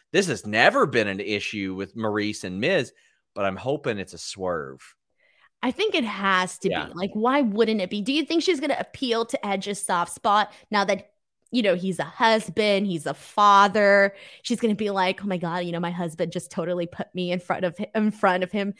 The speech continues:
Speaker 2: as a shield and we have children, et cetera" And Edge is gonna be like, "I'm so sorry, Maryse." I don't know.
Speaker 1: Maybe. Possibly. I think that's possible.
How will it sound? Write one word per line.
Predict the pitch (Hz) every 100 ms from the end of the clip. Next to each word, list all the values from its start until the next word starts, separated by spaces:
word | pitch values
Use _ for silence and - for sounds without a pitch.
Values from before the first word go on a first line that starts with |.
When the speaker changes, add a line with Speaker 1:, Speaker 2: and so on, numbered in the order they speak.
| - 196
Speaker 2:
as | 214
a | 196
shield | - 202 185 190 190
and | 175
we | 196
have | 196 196
children, | - 190 208 190 185 180 180
et |
cetera" | - 185 175 175 180 180 311 208
And | 202
Edge | 202
is | 196
gonna | - 196
be | 190
like, | 180 190
"I'm | 190
so | 190 196
sorry, | 214 - 170 202
Maryse." | 196 185 190 202 254 - - _ _ _ _ _ - 330
I |
don't | 494 160
know. | 101 202
Speaker 1:
Maybe. | 254 76 - _ _
Possibly. | - 156 139 - 98 78 53 _ _ -
I | 139
think | 165 156
that's | 123 -
possible. | - 98 82 - 69